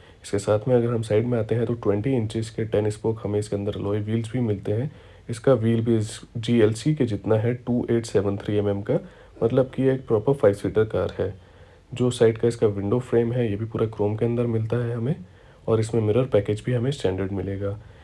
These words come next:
पीछे से इस गाड़ी का डिज़ाइन थोड़ा सा कूपे दिया हुआ है, जिससे कि ये काफ़ी ज़्यादा एरोडायनामिक हो जाती है।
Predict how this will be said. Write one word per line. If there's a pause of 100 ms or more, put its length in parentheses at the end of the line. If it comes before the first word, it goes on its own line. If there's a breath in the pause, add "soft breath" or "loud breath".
(200 loud breath)
पीछे
से
इस
गाड़ी
का
डिज़ाइन
थोड़ा
सा (140)
कूपे
दिया
हुआ
है,
जिससे
कि
ये
काफ़ी
ज़्यादा
एरोडायनामिक
हो
जाती
है।